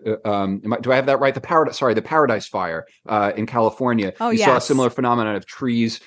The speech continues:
Speaker 1: uh, that were on fire being blown and just, like, burning up huge swaths of forest in dry conditions. You see that same thing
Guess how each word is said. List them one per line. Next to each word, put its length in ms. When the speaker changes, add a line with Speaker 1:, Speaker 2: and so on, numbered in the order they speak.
Speaker 1:
uh, 300
that 140
were 160
on 140
fire 440
being 320
blown 480
and 140
just, 180
like, 200
burning 280
up 260
huge 360
swaths 380
of 100
forest 400
in 80
dry 260
conditions. 540
You 100
see 200
that 220
same 220
thing 460